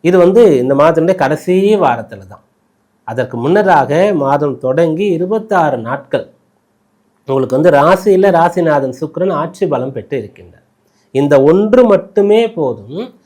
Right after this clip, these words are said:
இந்த மாதத்துல நீங்க வந்து நல்ல பலனை அடைவதற்கு. ஆனா, இதை தாண்டி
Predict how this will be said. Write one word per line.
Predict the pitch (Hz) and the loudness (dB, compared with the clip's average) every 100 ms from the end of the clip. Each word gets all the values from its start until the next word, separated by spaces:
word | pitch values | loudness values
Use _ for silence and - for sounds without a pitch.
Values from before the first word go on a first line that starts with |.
| _ | _
இந்த | 143 156 | -2 0
மாதத்துல | 147 156 190 208 190 156 | 2 2 2 0 -2 0
நீங்க | 143 131 | 0 0
வந்து | 151 175 | 0 0
நல்ல | 139 165 214 | -2 -2 -2
பலனை | 180 147 135 165 | -2 -2 -4 -6
அடைவதற்கு. | 120 123 113 101 _ _ _ _ _ _ _ | -6 -8 -8 -12 _ _ _ _ _ _ _
ஆனா, | 117 165 | -4 -2
இதை | 147 131 123 | 0 -2 -4
தாண்டி | 127 127 175 196 117 135 226 | -2 0 0 -2 -8 -14 -16